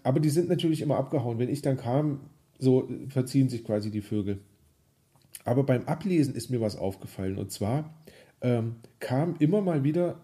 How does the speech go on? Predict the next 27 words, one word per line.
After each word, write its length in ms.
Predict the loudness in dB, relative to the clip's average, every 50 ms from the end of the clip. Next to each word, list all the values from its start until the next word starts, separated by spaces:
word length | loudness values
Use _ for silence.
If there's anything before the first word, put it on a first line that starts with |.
| -10 -10 -6
kam 200 | -4 -2 -2 0
so 100 | 0 2
eine 140 | 2 2 2
Wespe 320 | 2 0 0 -2 -2 -2
angeflogen. 600 | -2 -2 -2 -2 -4 -2 -2 -2 -2 -2 -2 -6 -8 -12 -20 -20 _ _ _ _ _ -20 -10 _
Und 160 | 0 0 0
ich 140 | 0 -2 -2
hasse 220 | -2 0 0 0
Wespen. 340 | 0 -2 -2 -4 -6 -10 -8
Also 320 | -6 -2 -2 0 0 0 0
Wespen 280 | 0 -2 -2 -4 -4 -2
sind 160 | -2 0 0
wirklich 300 | 0 -2 -2 -4 0 2
widerliche 460 | 4 4 4 4 2 0 0 -2 -6
Tiere 280 | -2 -2 -2 -2 -2 -4
für 140 | -6 -6 -6
mich, 220 | -6 -6 -6 -4
weil, 240 | -4 -2 -2 -2 -4 -8 -14 -20 -20 -20 -20 -20 0 4
naja, 260 | 6 6 6 6 2 -4 -14 -20 -20 -8 0
egal. 400 | 2 4 4 4 4 2 0 -4 -10 -20 -20 -20 -14 -2 0
Auf 120 | 0 2
jeden 200 | 2 2 2 0
Fall 200 | -2 -2 -2 -2
kommt 220 | -2 -2 -2 -2 0
die 100 | 0 0
angeflogen, 560 | 2 0 0 0 2 4 4 4 4 2 -4 -10 -16 -20 _ _ _ _ _ _ _ _ _ -10 -2 2
ähm, 340 | 4 4 4 4 2 0